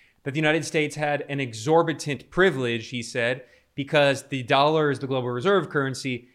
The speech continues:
and the U S is the only country around the world that can print dollars. And that means that the U S can maintain this massive,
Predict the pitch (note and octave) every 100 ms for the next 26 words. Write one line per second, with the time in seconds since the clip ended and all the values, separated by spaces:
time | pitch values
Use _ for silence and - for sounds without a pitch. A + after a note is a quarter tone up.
0 | _ C#3+ D3+ D3 E3+ D#3+ D3+ C3 C#3+ C#3
1 | C3+ C#3 B2+ C3+ A#2+ A2+ A2 C#3+ C3 A2+
2 | - _ _ _ _ - C3+ C3 C#3 C3
3 | D#3+ D3 - _ _ C3+ C#3 E3+ C#3+ C3+
4 | D#3+ - _ _ - D3+ D3 D3 - -
5 | D3 D3 D3+ C#3 C#3 C3+ D3+ D3 - C#3
6 | C3 C3+ B2+ D#3 E3 D#3 C#3 B2+ C3 B2+
7 | C3 C3+ - C#3 B2+ B2